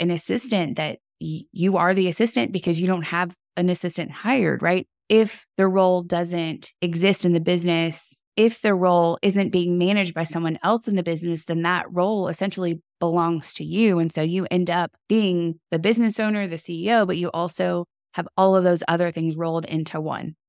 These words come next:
And so it's that combination of trying to do more and wearing multiple hats that can really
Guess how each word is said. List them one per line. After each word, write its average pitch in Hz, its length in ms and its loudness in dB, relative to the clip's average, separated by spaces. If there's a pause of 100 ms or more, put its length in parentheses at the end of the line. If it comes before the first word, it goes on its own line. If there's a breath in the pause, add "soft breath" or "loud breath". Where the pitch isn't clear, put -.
(160)
And 180 100 4
so 185 120 4
it's 175 120 0
that 190 140 0
combination 190 880 2 (100)
of 165 420 -2 (480)
trying 196 340 2
to 170 540 -2
do 180 260 0
more 254 540 2
and 175 240 0
wearing 170 640 -4 (160)
multiple 190 400 -2
hats 180 600 -4
that 180 160 -2
can 180 180 -4
really 202 760 -4